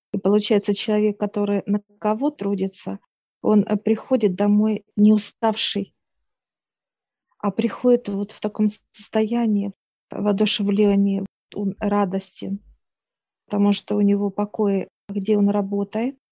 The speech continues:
он наслаждается процессом этой работы. И он приходит и занимается семьёй. Идёт вот это как некое распространение – вот этих энергий, они уже автоматически идут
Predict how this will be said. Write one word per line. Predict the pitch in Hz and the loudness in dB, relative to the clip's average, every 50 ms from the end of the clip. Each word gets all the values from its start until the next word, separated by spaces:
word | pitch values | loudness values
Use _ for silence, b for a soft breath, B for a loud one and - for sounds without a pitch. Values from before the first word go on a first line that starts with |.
| _ _ _ _ _ _ _ | _ _ _ _ _ _ _
он | 196 180 190 208 202 196 196 - _ | -2 0 2 2 2 2 0 -2 _
наслаждается | 196 196 202 202 - - 208 208 202 196 185 202 196 196 196 196 196 - - - 240 262 254 _ _ _ _ _ _ _ _ _ _ | 2 2 2 2 0 -2 -2 -2 0 0 0 2 2 2 2 0 -2 -4 -6 -4 -4 -4 -6 _ _ _ _ _ _ _ _ _ _
процессом | - 214 220 226 220 - - 226 220 220 - - 208 208 202 208 208 - _ _ | -2 0 0 0 -2 0 0 0 0 0 -2 -4 -2 -2 -2 -2 -4 -6 _ _
этой | _ 220 214 214 220 214 | _ -8 -6 -2 -2 0
работы. | 208 208 202 202 - 214 214 208 - - 202 208 208 _ _ _ _ _ _ _ _ _ _ _ _ _ _ _ _ _ _ | 0 0 -2 -2 -4 -4 -4 -4 -6 -8 -10 -10 -12 _ _ _ _ _ _ _ _ _ _ _ _ _ _ _ _ _ _
И | - 208 208 214 208 | -6 -2 0 0 2
он | 214 214 214 | 2 2 2
приходит | 208 - 220 214 - - 254 262 254 262 _ _ _ _ _ _ _ _ _ | 2 0 -4 -4 -4 -2 0 0 0 0 _ _ _ _ _ _ _ _ _
и | _ 214 214 214 214 208 214 | _ -8 -6 -2 -2 -2 -2
занимается | 208 - 208 214 220 226 247 254 254 - - | -2 -2 -2 -2 0 0 0 -2 -4 -8 -16
семьёй. | - - 202 202 208 220 226 220 214 B B B B B B | -12 -4 -2 -2 0 2 0 0 0 B B B B B B
Идёт | - 208 202 233 233 226 - _ _ _ _ _ - | -6 0 2 2 2 2 0 _ _ _ _ _ -16
вот | 202 202 214 208 - | -6 -6 -6 0 0
это | 240 226 - - | 0 0 0 -4
как | 156 - 214 208 - - - _ - - | -6 -4 -6 -8 -8 -10 -18 _ -4 2
некое | 214 214 214 208 202 - 208 202 202 | 4 6 6 4 4 2 0 0 0
распространение – | 208 202 - - 202 202 - - 220 220 220 220 233 269 302 311 285 233 196 196 202 208 - _ _ _ _ _ _ | 0 -2 -4 -4 -4 -4 -2 0 2 2 4 4 4 4 2 2 2 2 2 0 0 -4 -8 _ _ _ _ _ _
вот | - 196 214 214 214 - | -12 -8 -6 -6 -4 -2
этих | 214 202 - 202 196 - - - - | -4 -2 -2 -4 -6 -6 -10 -4 0
энергий, | 226 208 214 214 208 202 202 185 - 190 190 196 - - | 2 4 4 6 4 4 2 -2 -4 -6 -6 -6 -6 -6
они | 233 226 233 240 233 | -4 -2 0 0 0
уже | 220 214 - | 0 0 -2
автоматически | 208 208 - - 214 208 220 214 214 - 196 - - - - _ - 202 202 202 202 202 208 - | -4 -6 -6 -4 -2 -2 -2 -2 -4 -8 -12 -12 -14 -18 -20 _ -8 -6 -6 -6 -8 -10 -10 -8
идут | 208 202 - 208 202 202 - - | -8 -6 -2 -2 -2 -2 -4 -10